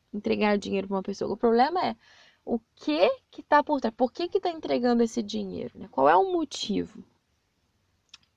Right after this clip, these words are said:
E essa reflexão, é, ajuda a gente a, a realmente aumentar a intencionalidade. Então, aí fica bem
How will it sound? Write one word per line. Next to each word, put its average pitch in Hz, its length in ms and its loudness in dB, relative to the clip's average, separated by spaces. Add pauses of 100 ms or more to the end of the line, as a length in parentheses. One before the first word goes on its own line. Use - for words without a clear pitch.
E 208 240 0
essa 262 240 2
reflexão, 254 760 0 (680)
é, 196 180 -4
ajuda 208 480 0
a 294 60 2
gente 233 440 2
a, 240 300 0
a 226 400 0
realmente 233 680 0 (440)
aumentar 226 640 0 (100)
a 226 120 -2
intencionalidade. 233 1400 -2 (1040)
Então, 277 240 0
aí 339 160 0
fica 330 320 -4
bem 359 320 0